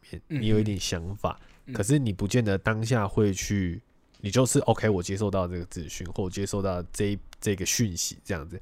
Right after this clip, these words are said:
Speaker 2: 嗯。
Speaker 1: 可是隔了一阵子，当你要去，你想，突然想到一件事，比如说你今天遇到一个情况，或你看到一个人，你见到一个东西，然后你，
Speaker 2: 嗯。
Speaker 1: 啊，你突然回想起那件事情的时候，可是当你要回首去找的时候，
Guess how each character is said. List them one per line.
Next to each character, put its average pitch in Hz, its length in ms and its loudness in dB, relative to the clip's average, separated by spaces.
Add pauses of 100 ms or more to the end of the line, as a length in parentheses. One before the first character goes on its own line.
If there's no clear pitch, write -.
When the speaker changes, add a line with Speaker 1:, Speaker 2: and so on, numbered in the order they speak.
Speaker 2:
嗯。 120 240 -6
Speaker 1:
可 131 100 4
是 180 80 6
隔 175 140 8
了 113 100 10
一 110 60 6
阵 139 180 4
子， 104 100 -2
当 127 380 -2
你 101 220 -2 (760)
要 127 200 6
去， 104 540 2 (360)
你 117 140 -2
想， 113 260 4
突 156 180 8
然 120 100 6
想 92 140 -2
到 101 120 0
一 104 40 2
件 101 160 0
事， 101 100 0
比 95 120 -2
如 98 60 2
说 120 140 2
你 98 60 -4
今 101 100 0
天 107 100 0
遇 107 100 0
到 101 180 2
一 - 20 0
个 95 80 0
情 - 200 -6 (100)
况， 92 220 -6
或 113 140 0
你 95 60 -6
看 107 180 -4
到 101 120 0
一 101 40 0
个 95 140 0
人， 87 280 -2
你 87 80 -10
见 104 160 -2
到 101 140 0
一 98 40 -2
个 90 80 -4
东 90 200 -6
西， 87 300 -8 (480)
然 117 120 6
后 131 60 6
你， 120 80 2
Speaker 2:
嗯。 - 20 -4
Speaker 1:
啊， 127 140 4
你 104 100 0
突 131 100 6
然 143 80 8
回 107 160 6
想 110 160 0
起 - 120 -6
那 95 80 -4
件 104 120 -2
事 110 120 -4
情 - 160 -10
的 87 60 -10
时 - 80 -6
候， 95 60 -2
可 - 120 0
是 107 40 0
当 143 160 0
你 110 80 -2
要 107 140 2
回 101 240 4
首 101 200 0
去 - 160 -4
找 - 340 -6
的 90 80 -8
时 - 180 -6
候， 90 240 -6